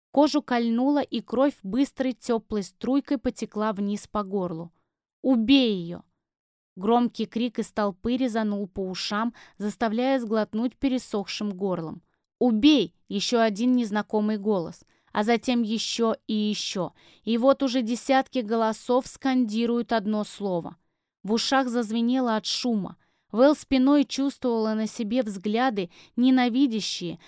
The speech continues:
разрывающие ее плоть. Перед глазами на миг потемнело, она моргнула, крепко сжимая кулаки.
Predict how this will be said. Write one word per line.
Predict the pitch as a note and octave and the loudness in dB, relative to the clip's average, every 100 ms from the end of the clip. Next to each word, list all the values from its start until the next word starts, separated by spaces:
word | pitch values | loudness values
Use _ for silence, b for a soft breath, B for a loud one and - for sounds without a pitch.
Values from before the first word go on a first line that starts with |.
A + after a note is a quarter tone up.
| b | b
разрывающие | A3 B3 C4 C4 A#3+ B3+ C4 - B3+ A#3+ | 0 2 4 4 2 2 0 -2 -2 -2
ее | G#3+ A#3 | 0 -2
плоть. | A3 G#3 E3 - - _ _ _ _ - | -2 -4 -6 -8 -20 _ _ _ _ -2
Перед | B3+ B3+ | 2 2
глазами | G3+ A#3+ A3+ C4+ D#4 A#3 | 2 0 2 2 2 2
на | G3 | -2
миг | G3+ B3+ - | 0 0 -2
потемнело, | - - A3+ G#3 A3 C4 B3+ F#3 b b b | -6 -4 -4 -2 2 2 0 -2 b b b
она | G#3 B3+ D4 | 2 4 6
моргнула, | B3+ A3 G3+ A3+ C#4+ D4+ | 6 2 0 2 4 2
крепко | - A#3 C4 - C#4 | 0 -2 -2 -2 -2
сжимая | A#3+ A3+ A3 G#3 G#3 | -2 -2 -2 -2 -4
кулаки. | G3+ G#3 G#3 G#3 - E3+ E3 | -6 -4 -4 -4 -10 -12 -12